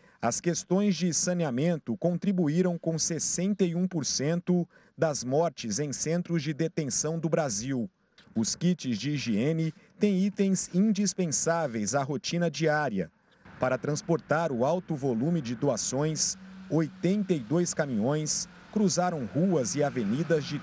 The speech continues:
todo o país, até centros provisórios, presídios masculinos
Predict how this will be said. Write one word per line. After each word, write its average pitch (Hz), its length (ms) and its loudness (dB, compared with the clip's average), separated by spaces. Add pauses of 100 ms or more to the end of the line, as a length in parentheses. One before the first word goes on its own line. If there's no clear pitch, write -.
todo 180 300 2
o - 20 0
país, 147 680 -2 (320)
até 113 300 0
centros 170 560 -2
provisórios, 147 960 0 (320)
presídios 156 680 0
masculinos 156 920 0